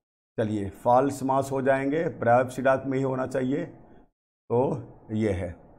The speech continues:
तो तमाम लोग अभी बेटा जी जगे ही नहीं होंगे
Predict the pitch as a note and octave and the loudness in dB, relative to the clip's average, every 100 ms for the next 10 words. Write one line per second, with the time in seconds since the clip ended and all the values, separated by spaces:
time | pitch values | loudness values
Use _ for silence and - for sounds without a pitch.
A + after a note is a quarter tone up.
0 | _ _ _ - A#2+ C#3+ D3+ D#3+ D#3+ D#3+ | _ _ _ -4 2 4 6 6 8 8
1 | D#3 C#3 D#3 D3+ C#3+ D3+ D3 D#3 D#3 A#2 | 8 8 6 6 6 6 6 6 6 2
2 | - A2 A2+ B2 D3+ D#3 D3+ D3+ D3+ C#3+ | -8 0 2 4 4 6 6 6 4 4
3 | C#3 | 4